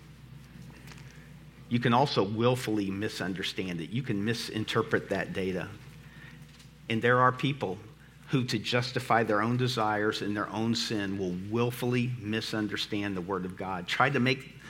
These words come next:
the Word of God say something that it does not clearly say, and that should not be. And I would ask you, when are you tempted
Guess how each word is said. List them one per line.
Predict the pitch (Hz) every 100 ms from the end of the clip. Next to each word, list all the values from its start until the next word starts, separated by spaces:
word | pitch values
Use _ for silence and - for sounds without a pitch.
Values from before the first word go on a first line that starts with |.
| -
the | 113
Word | 101 117 127
of | 117
God | 117 113 107
say | 110 - 117 98
something | 95 - 90 110 101
that | 104 98
it | 147 -
does | 104 107 -
not | 104 95 -
clearly | 107 98 98
say, | 90 - 98 87 - - - -
and | 104 104
that | 104 -
should | - - 104 98 85
not | 92 98 80
be. | 90 98 95 - - - - -
And | 110
I | 113
would | 110
ask | 113 127 127 -
you, | 85 78 - - - - -
when | 120 131
are | 120
you | 113
tempted | 123 - 123 123 - 87